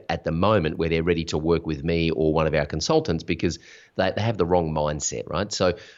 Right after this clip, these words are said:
I don't think our job is ever going to be redundant. In fact, I actually think these, these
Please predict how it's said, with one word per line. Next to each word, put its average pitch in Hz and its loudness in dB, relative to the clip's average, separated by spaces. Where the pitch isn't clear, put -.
I 139 4
don't 147 2
think 120 -2
our 104 2
job 98 2
is 90 -8
ever 101 2
going 76 -2
to 73 -6
be 69 -8
redundant. 69 -8
In 95 -4
fact, 113 -2
I 117 2
actually 117 -2
think 90 -4
these, 92 -2
these 87 -4